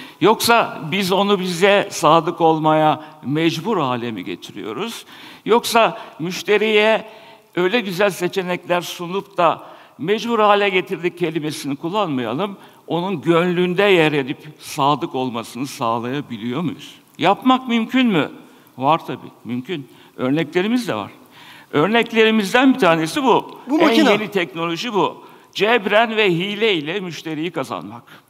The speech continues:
Speaker 1: Tamam, bunu bir kenara koyalım. Ama, e, birazcık teoriye girmeden olmaz, biz akademisyeniz. Teori diyor ki, satın alma davranışını ve ona olan niyeti belirleyen değişkenler var, bağımsız değişkenler.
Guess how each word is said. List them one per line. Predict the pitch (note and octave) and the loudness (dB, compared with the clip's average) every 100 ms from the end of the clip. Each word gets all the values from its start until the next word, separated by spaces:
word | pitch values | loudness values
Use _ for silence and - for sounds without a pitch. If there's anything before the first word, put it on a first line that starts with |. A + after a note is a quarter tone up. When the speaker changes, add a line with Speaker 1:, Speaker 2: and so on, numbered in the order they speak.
| _ _ - | _ _ -4
Speaker 1:
Tamam, | A#3 G3 - - G#3 | 0 0 -4 -12 -12
bunu | A3 | -10
bir | A3 | -4
kenara | F3+ E3+ C#3 | -2 0 -2
koyalım. | C#3+ A#2+ A#2 A#3+ - - A#2 _ _ _ _ _ _ _ _ - | -4 -4 -2 -4 -4 -20 -20 _ _ _ _ _ _ _ _ -2
Ama, | D#3+ E3 - D#3 - - - - | 2 2 0 -6 -18 -20 -18 -4
e, | E3 | -2
birazcık | A3 G#3+ G3+ - | 0 0 -2 -4
teoriye | G3 F#3+ F#3+ F3+ | -2 0 -2 -2
girmeden | F3 D#3+ D#3 B2+ | -2 -2 -2 -2
olmaz, | C3+ B2+ A2 A2 B2+ | -2 -4 -4 -8 -8
biz | A2+ | -8
akademisyeniz. | A#2+ G#2 A2 A2 - G3 F3 A3+ A3+ - - - _ | -6 -8 -10 -10 -10 -8 -4 -4 -4 -12 -20 -20 _
Teori | F#3 F#3+ E3+ D3+ | 0 0 0 -2
diyor | E3 G3+ | 0 -2
ki, | G3+ G#3 F#3 - - - | 0 0 0 -6 -20 -16
satın | - D#3 D3+ A3 | -6 -4 -2 0
alma | G#3 D3+ C3+ C3 | 2 2 2 0
davranışını | C3 C3 C3 B2+ A#2+ - B2+ B2+ B2+ | 0 0 -2 -6 -6 -6 -4 -4 -4
ve | B2+ | -4
ona | C3+ D3+ E3+ | -2 0 0
olan | C#3+ B2+ B2 A#2+ B2 C3+ | 2 0 0 -2 -2 0
niyeti | D#3 D#3 C#3+ D3+ E3+ F#3+ A#3 - - - - | 2 2 0 -2 0 2 0 -4 -14 -20 -4
belirleyen | C#3+ D3+ D#3 D#3 D#3+ E3+ | 2 4 4 4 2 2
değişkenler | D3 C#3+ - C3 C#3 D#3+ E3 | 0 -2 -2 -2 0 2 2
var, | B2 F#2+ G#2+ | 0 -2 -2
bağımsız | C3 C3+ B2+ F3+ G3+ | 0 0 -2 -6 -4
değişkenler. | D#3 G2 - - E2+ D#2 | -4 -4 -8 -12 -12 -12